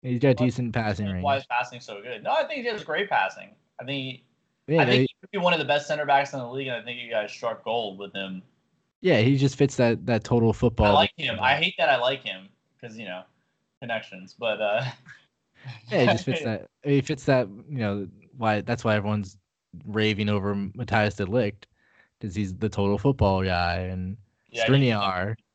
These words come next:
Speaker 2: he's also the next big thing. Yes, Skriniar
Speaker 1: Right.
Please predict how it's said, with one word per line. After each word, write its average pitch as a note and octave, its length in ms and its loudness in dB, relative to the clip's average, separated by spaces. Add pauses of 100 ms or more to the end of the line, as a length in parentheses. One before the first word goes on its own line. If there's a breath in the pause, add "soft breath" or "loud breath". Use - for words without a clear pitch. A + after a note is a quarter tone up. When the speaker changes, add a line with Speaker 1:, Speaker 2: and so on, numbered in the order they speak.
(140)
Speaker 2:
he's D3 240 -6
also B2+ 340 0
the A2 80 -12
next G#2 280 -12
big G2+ 180 -16
thing. G2 300 -14
Yes, G#2 400 -10
Skriniar A#2+ 480 0
Speaker 1:
Right. A2 80 -6